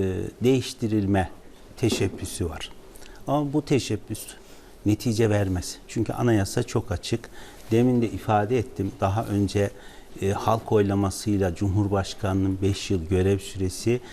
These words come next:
ve iki dönem seçilmesine ilişkin iki bin yedide anayasa değişikliği yapıldı ve iki bin on ikide de biz Cumhurbaşkanı seçimi kanunu çıkardık. Görevdeki ve önceki cumhurbaşkanlarının durumuna,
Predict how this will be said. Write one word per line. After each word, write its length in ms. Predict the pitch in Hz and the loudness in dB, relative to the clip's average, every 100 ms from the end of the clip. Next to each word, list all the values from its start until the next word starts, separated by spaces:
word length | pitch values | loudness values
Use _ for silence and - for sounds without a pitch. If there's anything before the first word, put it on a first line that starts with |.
| - - | -20 -6
ve 60 | 98 | -4
iki 260 | 104 - 120 | -2 0 2
dönem 280 | 104 98 | 4 4
seçilmesine 800 | 95 104 - 104 95 95 - 113 | 0 -4 -2 0 2 0 0 2
ilişkin 580 | 117 92 - - 101 92 - | 4 2 -4 -2 0 0 -4
iki 220 | - 120 | -6 -2
bin 200 | 110 101 | 2 4
yedide 500 | 92 95 98 101 101 - - - - | 2 2 2 2 0 -2 -18 -20 -10
anayasa 560 | - 107 117 98 - 95 - | 0 4 4 2 -2 -4 0
değişikliği 680 | 98 95 - 98 - 95 92 | 0 0 -4 -8 -4 -2 2
yapıldı 680 | 98 - 98 87 87 131 156 - - - - | 0 0 0 0 0 0 -2 -14 -14 -10 -4
ve 340 | 107 120 117 - - - - | 2 4 2 -2 -18 -20 -8
iki 280 | 113 - 143 | -8 -2 0
bin 220 | 117 120 - - | 0 -2 -8 0
on 140 | 131 | 0
ikide 400 | 113 - 101 95 | 0 -2 -2 0
de 140 | 107 | 0
biz 260 | 113 151 - - - | -4 -6 -10 -16 -4
Cumhurbaşkanı 720 | 123 127 113 104 - 104 101 | 0 2 2 0 -2 -2 -2
seçimi 600 | - 120 - 104 113 143 - | 0 -4 -2 0 2 0 -6
kanunu 460 | - 110 104 101 104 | -4 0 2 2 0
çıkardık. 600 | - - 95 92 - - - - - - - | -4 0 2 4 2 0 -4 -10 -12 -12 2
Görevdeki 680 | 117 117 120 117 120 - 135 | 4 6 4 2 -2 -2 -2
ve 80 | |
önceki 460 | 113 113 107 - 113 | 0 0 0 -2 -2
cumhurbaşkanlarının 1300 | 107 101 101 104 101 98 - 104 98 98 101 120 127 | 2 4 4 4 2 2 0 0 2 0 0 -2 -2
durumuna, 560 | 107 104 98 98 98 | 0 4 4 4 4